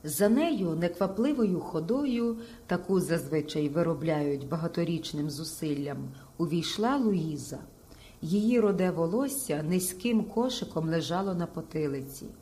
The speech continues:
Минулого разу, коли вона приходила сюди з Іриною, Інна звернула увагу на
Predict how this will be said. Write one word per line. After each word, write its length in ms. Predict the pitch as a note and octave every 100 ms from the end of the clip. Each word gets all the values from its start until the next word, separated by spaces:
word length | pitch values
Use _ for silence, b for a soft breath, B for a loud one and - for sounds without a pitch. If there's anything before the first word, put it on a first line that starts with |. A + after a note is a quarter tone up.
| B B B B
Минулого 540 | F#3 G3+ A#3 A#3 G#3+
разу, 420 | A3+ C#4 A#3+ D3+ E3
коли 320 | - F3 F#3
вона 260 | F3 F3
приходила 600 | E3 - D#3 E3+ D#3 D3+ D3+
сюди 340 | - D3 D#3
з 120 | D3+ E3+
Іриною, 640 | D#3+ D#3 D3 C#3 C3 C3 B B B
Інна 560 | A3 C#4+ D4+ C4 G#3+ F#3
звернула 560 | D3+ D3+ E3+ F#3 A#3+ G#3
увагу 680 | - E3 F3+ E3+ C#3 D3 D3 C#3+ B -
на 500 | F3 E3+ E3 D#3